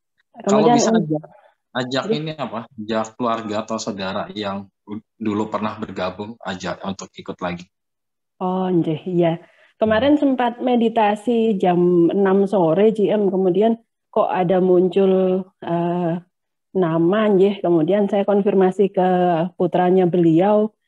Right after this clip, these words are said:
Speaker 1: apakah Bapak masih menggunakan, eh, apa, hira untuk ini, karena dulu pernah ketemu di gereja, sempat, kita nggak pernah ngobrol tentang hira, nggih, J M, tuh. Kemudian Bapak itu nanya, "Mbaknya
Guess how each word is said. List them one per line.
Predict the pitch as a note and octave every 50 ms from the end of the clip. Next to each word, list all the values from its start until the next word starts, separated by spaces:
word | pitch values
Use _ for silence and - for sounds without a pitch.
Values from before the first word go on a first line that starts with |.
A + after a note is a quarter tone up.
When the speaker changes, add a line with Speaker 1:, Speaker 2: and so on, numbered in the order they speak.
| _ _ _ -
Speaker 1:
apakah | F3 E3+ - F3 - - - F3+ F#3 F3 -
Bapak | - E3+ E3 E3 D#3+ - G#3 -
masih | - F#3+ F3+ F#3 - G#3+ F3+
menggunakan, | G#3+ F#3+ F3 E3+ E3 F3+ F3 E3+ E3+ D#3+ - - F3 F3 E3+ E3+ E3+ F3 F3+ F3 - _ _ _ _ _ _ _ _ -
eh, | F3+ D#3+ D#3+ D#3+ E3 E3 E3+ E3+ E3 E3 E3+ E3 - - - _ _ _ _ _ -
apa, | G#3+ F3+ D#3+ - - C#4 D4 -
hira | - G3 F3 E3+ F3 F3 E3+ -
untuk | E3+ F#3 F3+ E3 E3 F3 E3+ -
ini, | F3 F3+ F3+ G3+ G3+
karena | G#3 F3 F#3 G#3 A3 G3+
dulu | F#3 F#3+ G3 G#3+ A3
pernah | G3+ F#3+ G3
ketemu | F#3+ - F#3 - - F#3+ F#3 F#3+ F#3 E3+
di | F3+
gereja, | E3+ F3 E3+ D#3+ D#3 D#3 - A3+ A#3+ B3 A#3+ _ _ _ _ _ _ _ _ _ -
sempat, | G3 F#3 F3+ F3+ F#3 F3 E3+ - _ _ _ _ -
kita | - - G3 - C4+
nggak | C4 A3+ - -
pernah | G3 G3+ G3+ -
ngobrol | - G#3+ F#3 F3 E3+ F3 F#3+ F#3 F3+ F#3 F#3 F3 F3 F3 _ _ _
tentang | - - F3+ F3+ E3+ F3 F3 F3 F3 F3 F3 F3+ E3+
hira, | F3 G#3+ G3+ A3 A#3+ F#3+
nggih, | F#3 G3 F3+ F3 F3 _ -
J | E3+
M, | D#3 F3+ F3+ E3+
tuh. | F#3 G3 G3+
Kemudian | G3+ G3 F3+ F3+ F#3+ G3+
Bapak | G3+ F#3 - - C#3 E3+ -
itu | A#3
nanya, | A3 G#3+ G3+ G3 G#3 G#3 G3 _ _ _ _ _ _ - F#3+
"Mbaknya | F3 D3 - F3+ A3 B3